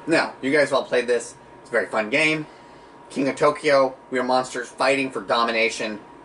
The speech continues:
of Tokyo, and with five or six players, Tokyo Bay, using a dice rolling mechanism. It's, it's one of those games that I think may have replaced Ten Thousand, which I mentioned in my first video, in terms of a game that's,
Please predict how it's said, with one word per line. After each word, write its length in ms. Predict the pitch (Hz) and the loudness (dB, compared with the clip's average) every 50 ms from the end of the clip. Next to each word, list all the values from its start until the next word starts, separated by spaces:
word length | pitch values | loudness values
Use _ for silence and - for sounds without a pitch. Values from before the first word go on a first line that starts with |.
| - - | -12 -4
of 220 | - 107 104 - - | -2 -2 -2 -2 0
Tokyo, 580 | - 143 127 - - 135 127 120 120 117 117 | 0 0 0 0 0 0 2 4 4 2 2
and 420 | - 160 190 196 190 190 190 170 - | 0 -2 -2 -2 -2 -4 -6 -8 -6
with 160 | 190 190 180 | -6 -4 -2
five 160 | - 160 160 | 0 0 0
or 60 | 160 | 0
six 180 | 151 - 202 190 | -2 -4 -6 -2
players, 300 | - 147 139 135 139 139 | 2 2 2 2 2 0
Tokyo 380 | - - 117 113 - 113 107 92 | 0 0 0 0 0 -2 0 0
Bay, 260 | - 95 85 82 - - - - - - - - - - - - | 0 0 -2 -2 -6 -10 -18 -20 -20 -20 -20 -20 -20 -20 -12 -8
using 420 | 120 127 120 120 123 117 113 113 | -6 -6 -4 -4 -4 -4 -2 -2
a 100 | 107 - | -4 -2
dice 300 | 98 - 117 117 110 - | 0 0 0 0 0 0
rolling 220 | 117 110 107 98 | -2 -2 -2 -2
mechanism. 540 | 98 101 98 - 104 95 90 87 - - 78 - - - - - - - - - | -4 -6 -6 -6 -8 -8 -8 -8 -10 -14 -16 -18 -20 -20 -20 -20 -20 -16 -10 -8
It's, 400 | - - - - - - - - - - - | -8 -8 -8 -10 -12 -12 -12 -16 -18 -12 -10
it's 300 | - 226 - - - - - - - - - - | -8 -8 -8 -8 -12 -12 -16 -18 -20 -20 -8 -2
one 140 | 165 180 196 | 0 0 2
of 60 | 190 | 2
those 160 | 180 160 147 | 2 2 2
games 240 | 143 165 156 143 131 | 2 2 2 2 2
that 100 | 139 131 | 0 0
I 60 | 120 | 0
think 340 | - 143 127 117 - - - | -2 -4 -6 -6 -10 -10 -10
may 260 | 127 123 123 117 113 | -6 -4 -2 -2 -2
have 140 | 120 113 95 | -4 -6 -6
replaced 760 | 104 104 - - - - - 117 117 110 - - - - - - - - - - - - - - - - - - | -6 -8 -8 -10 -4 0 0 0 0 0 -4 -8 -10 -10 -14 -18 -18 -20 -20 -20 -20 -20 -20 -20 -20 -20 -20 -8
Ten 240 | - 147 131 123 113 | -4 -4 -2 -2 0
Thousand, 440 | - 120 120 120 120 123 127 123 123 | 0 2 2 2 0 0 -2 -4 -4
which 140 | 117 104 - | -6 -6 -6
I 60 | 101 | -4
mentioned 400 | 101 98 98 92 - - 92 85 | -4 -4 -6 -6 -8 -12 -10 -10
in 80 | 90 87 | -10 -10
my 80 | 90 | -10
first 240 | 95 - 101 92 90 | -8 -6 -8 -6 -2
video, 380 | 98 98 95 98 98 95 92 - - - - - - - - - - | 0 0 2 4 4 4 4 2 0 -8 -18 -20 -20 -20 -20 -14 -12
in 120 | 92 95 92 | -10 -10 -8
terms 260 | - - 110 95 92 | -6 -6 -4 -4 -6
of 100 | 92 87 | -8 -10
a 40 | 90 | -10
game 360 | 85 - 101 98 95 92 90 | -8 -6 -4 -4 -4 -4 -4
that's, 340 | - 90 - - - - | -6 -8 -8 -8 -12 -12